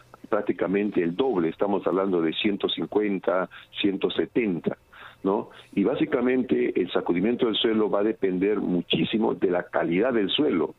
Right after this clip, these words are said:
Suelos más compactos van a atenuar las ondas y suelos más blandos, rellenos, ¿no? Presencia de arena con agua o arenas van, van a amplificar el sacudimiento del suelo, ¿no? Entonces, estos valores en primera instancia para la ingeniería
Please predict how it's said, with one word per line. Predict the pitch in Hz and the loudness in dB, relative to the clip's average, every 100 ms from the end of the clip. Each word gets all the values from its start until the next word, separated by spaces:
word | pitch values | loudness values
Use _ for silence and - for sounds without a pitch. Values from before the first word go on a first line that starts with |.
| _ - - - - | _ -20 -20 -8 -2
Suelos | 127 117 107 | 2 2 2
más | 113 117 | 0 0
compactos | 117 104 - 131 - - - | -2 0 -2 -4 -2 -2 -2
van | - 98 | -2 0
a | 90 | 0
atenuar | - 82 92 90 | 0 0 2 2
las | 87 151 | 2 2
ondas | 120 87 82 - - - | 2 0 -2 -10 -20 -4
y | 101 | -2
suelos | - 113 110 95 | 0 2 2 2
más | 107 110 95 | 0 0 0
blandos, | 127 113 90 82 | 2 2 0 0
rellenos, | 92 92 92 117 110 95 92 90 - - - - | 2 2 2 2 2 2 2 0 -4 -12 -16 -4
¿no? | 90 98 107 104 90 92 | 0 2 2 2 2 0
Presencia | 92 107 98 101 | 0 0 0 2
de | 87 | 2
arena | 90 101 92 | 2 2 0
con | 90 85 | 0 0
agua | 120 110 95 85 | 2 2 2 2
o | 82 | 2
arenas | 85 127 110 95 95 - - - - | 2 0 2 0 -2 -6 -20 -20 -4
van, | 98 110 101 - | -2 0 -2 -2
van | 101 104 | -2 0
a | |
amplificar | 101 - 95 101 98 147 127 95 - | -2 -2 -2 0 0 0 0 0 -2
el | 90 82 | -4 -2
sacudimiento | 87 - 87 90 90 - | -4 -2 0 2 0 0
del | 80 78 | -2 0
suelo, | - 123 85 - _ - - - - | 0 2 0 -2 _ -20 -20 -20 -6
¿no? | 95 104 | -2 0
Entonces, | 92 107 - | 0 -2 0
estos | - 135 117 | 0 0 2
valores | 104 107 127 107 104 | 2 2 2 0 0
en | 87 85 | -2 0
primera | 82 104 110 | 0 0 0
instancia | 98 123 110 - 87 | -2 -2 0 -2 -4
para | - 117 | -2 0
la | 120 | 0
ingeniería | 113 101 95 87 90 92 | 0 0 0 2 2 2